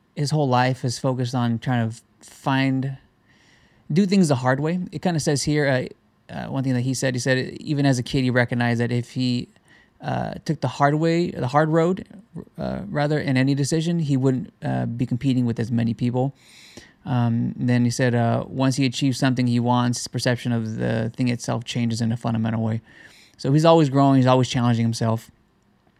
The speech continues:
Um, and this is his partner, La Colombe, scrolling down.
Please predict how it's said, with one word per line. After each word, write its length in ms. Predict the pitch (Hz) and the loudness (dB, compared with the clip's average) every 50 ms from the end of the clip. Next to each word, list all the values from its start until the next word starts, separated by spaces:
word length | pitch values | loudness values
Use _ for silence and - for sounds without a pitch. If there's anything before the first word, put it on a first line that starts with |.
| _ - - - 202 | _ -20 -14 -8 -4
Um, 380 | 120 117 117 110 113 - - - - | -2 -2 -2 -2 -4 -6 -8 -12 -14
and 340 | 151 147 135 135 135 131 | -10 -8 -8 -6 -6 -6
this 160 | 135 131 - 139 | -6 -8 -8 -10
is 120 | 135 - | -10 -10
his 120 | 139 143 | -12 -14
partner, 560 | - _ - - 143 143 143 135 135 139 139 - _ - - _ _ _ _ _ _ - | -14 _ -6 -4 -4 -2 -2 -2 -2 -2 -4 -6 _ -20 -20 _ _ _ _ _ _ -12
La 280 | - 143 135 131 127 | -8 -4 -2 -2 -2
Colombe, 840 | 127 - - 120 117 127 156 175 185 185 185 185 185 185 190 190 180 | -4 -4 -4 -4 -2 -2 0 0 0 0 0 0 0 0 0 -2 -2
scrolling 540 | - - - - 131 123 117 120 113 113 | -4 -8 -10 -8 -6 -4 -2 -2 -2 -2
down. 680 | 117 135 143 143 147 143 143 147 147 143 147 147 147 143 | -2 -2 -2 0 0 0 -2 -2 -2 -2 -4 -4 -6 -8